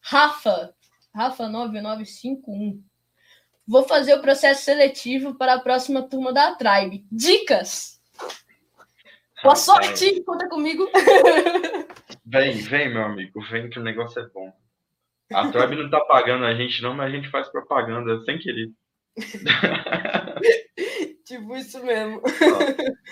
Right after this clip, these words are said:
Speaker 2: dica para o processo. Cara, eu acho que eles dão lá o free course, né? Mas acho que não é suficiente. Então,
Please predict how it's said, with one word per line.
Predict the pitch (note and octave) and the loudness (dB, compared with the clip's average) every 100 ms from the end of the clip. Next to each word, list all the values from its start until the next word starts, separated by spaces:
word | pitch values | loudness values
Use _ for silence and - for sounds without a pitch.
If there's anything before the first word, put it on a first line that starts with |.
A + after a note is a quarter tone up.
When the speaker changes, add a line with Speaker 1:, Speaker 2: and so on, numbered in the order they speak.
| - - | -20 -8
Speaker 2:
dica | B2+ - - | -4 -2 -2
para | C#3 C3+ | 0 -2
o | B2 | -2
processo. | A#2+ A2+ - B2 A#2+ _ _ | -2 -2 -4 -8 -8 _ _
Cara, | - A#2+ G#2+ A2+ _ _ _ _ _ _ _ | -4 -2 -2 -8 _ _ _ _ _ _ _
eu | A#2+ A#2 | -4 0
acho | A#2+ - - | 0 -2 -10
que | B3+ - _ - | -16 -16 _ -10
eles | A#2 C#3 A2+ | -4 -4 -4
dão | G#2+ B2+ B2+ | -4 -4 -2
lá | A2+ | -4
o | A2+ | -4
free | - A2+ | -8 -12
course, | A2+ G#2+ A#2+ - | -10 -10 -10 -12
né? | A2 G#2+ A#2+ _ _ _ _ _ _ | -18 -16 -18 _ _ _ _ _ _
Mas | A2+ G#2 | -12 -8
acho | A2 | -8
que | - | -8
não | A2+ | -8
é | A#2+ | -8
suficiente. | A#2+ C#3 C#3 - A#2+ G2+ G2 - - - | -10 -16 -16 -16 -12 -12 -10 -12 -12 -20
Então, | - - G2 G2 F#2 | -20 -16 -14 -16 -20